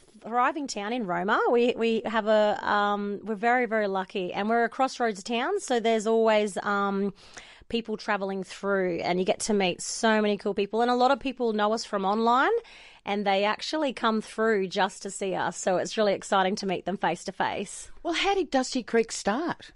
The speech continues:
Speaker 1: Oh, well, it's just little old me. But I, um, ten years ago, or probably a little bit longer now, I've always loved, uh, rural life and promoting it and celebrating it. And I picked up a camera.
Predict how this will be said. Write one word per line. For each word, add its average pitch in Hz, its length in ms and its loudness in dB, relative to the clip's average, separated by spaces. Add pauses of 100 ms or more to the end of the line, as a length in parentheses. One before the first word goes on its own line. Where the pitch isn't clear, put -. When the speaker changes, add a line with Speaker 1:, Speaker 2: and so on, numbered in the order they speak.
Speaker 1:
Oh, 254 320 -8
well, 269 380 2
it's 240 160 -4
just 339 180 -8
little 220 260 -2
old 202 220 2
me. 208 220 0 (260)
But 214 320 0
I, 240 360 2
um, 233 300 0 (380)
ten 339 260 2
years 339 260 -2
ago, 254 500 2
or 226 80 -8
probably 269 200 -6
a 262 40 -2
little 269 120 -2
bit 220 120 -2
longer 226 260 4
now, 214 480 0
I've 208 140 -4
always 254 240 2
loved, 226 280 0 (220)
uh, 208 240 0
rural 220 280 4
life 196 340 2
and 202 160 -4 (220)
promoting 226 400 2
it 190 60 -2
and 185 120 -6
celebrating 185 480 0
it. 180 140 -8
And 190 140 -2
I 196 100 -2
picked - 240 -6
up 262 140 -2
a 220 40 -2
camera. 214 500 -2